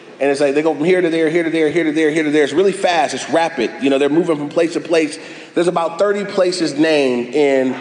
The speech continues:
a very, you know, quick cadence, very short succession. They go here, they go here, they go here, they go here. And this is what's significant here. During that period of time, there was a lot of activity, a lot of movement, a lot of going, a lot of doing,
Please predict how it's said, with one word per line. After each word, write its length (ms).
a 60
very, 380
you 80
know, 120
quick 580
cadence, 420
very 220
short 300
succession. 460
They 60
go 120
here, 180
they 60
go 100
here, 160
they 80
go 120
here, 120
they 100
go 140
here. 300
And 520
this 160
is 120
what's 180
significant 500
here. 260
During 240
that 200
period 240
of 140
time, 520
there 140
was 140
a 60
lot 380
of 100
activity, 680
a 80
lot 240
of 140
movement, 500
a 40
lot 200
of 180
going, 360
a 60
lot 180
of 200
doing, 760